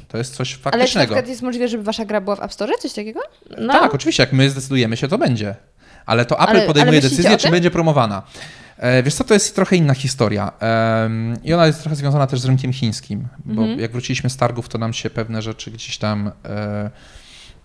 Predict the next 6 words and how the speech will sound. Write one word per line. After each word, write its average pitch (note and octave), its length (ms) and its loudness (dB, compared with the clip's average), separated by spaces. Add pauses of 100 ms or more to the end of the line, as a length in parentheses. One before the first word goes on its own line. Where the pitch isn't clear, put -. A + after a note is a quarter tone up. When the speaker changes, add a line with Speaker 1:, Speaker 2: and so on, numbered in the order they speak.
Speaker 1:
mm, G#2 840 -4 (160)
Speaker 3:
Przemyśleliśmy. G#3+ 640 2
Speaker 1:
przemyśleliśmy D#3 520 4
pewne G#2+ 220 -2
Speaker 3:
Mhm. G#2 140 0
Speaker 1:
rzeczy, C3+ 300 0